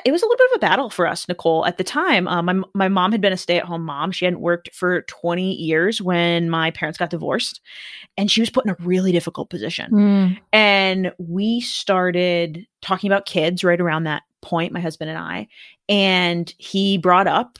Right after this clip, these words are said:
Speaker 1: I, at that point, I made a lot more money than him. And he brought up the idea of being a stay-at-home dad.
Speaker 2: Right.
Speaker 1: And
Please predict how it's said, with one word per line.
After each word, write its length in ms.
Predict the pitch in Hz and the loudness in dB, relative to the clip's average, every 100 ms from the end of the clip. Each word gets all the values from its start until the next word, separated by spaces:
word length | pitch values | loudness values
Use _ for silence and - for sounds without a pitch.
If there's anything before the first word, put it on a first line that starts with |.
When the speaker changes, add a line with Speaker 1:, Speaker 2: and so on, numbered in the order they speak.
| - | -2
Speaker 1:
I, 180 | 170 - | 0 2
at 120 | 175 | 2
that 160 | 170 165 | 2 0
point, 140 | 185 | 0
I 20 | 175 | 0
made 120 | 165 | 0
a 40 | |
lot 180 | 160 - | -2 -4
more 120 | 185 | -2
money 200 | 170 156 | 0 0
than 120 | 160 | 0
him. 300 | 165 170 202 | 2 2 2
And 120 | 196 170 | 2 0
he 100 | 165 | 2
brought 240 | 175 185 | 4 4
up 200 | 165 - | 2 0
the 120 | 202 190 | 2 2
idea 200 | 175 175 | 2 0
of 60 | |
being 140 | 190 202 | 0 -2
a 20 | |
stay-at-home 240 | 226 233 | 0 2
dad. 220 | 285 262 - | 2 0 -2
Speaker 2:
Right. 360 | 202 180 175 208 - - 220 | 2 4 2 -2 -10 -2 2
Speaker 1:
And 680 | 226 214 208 202 196 190 | 4 4 2 2 0 -2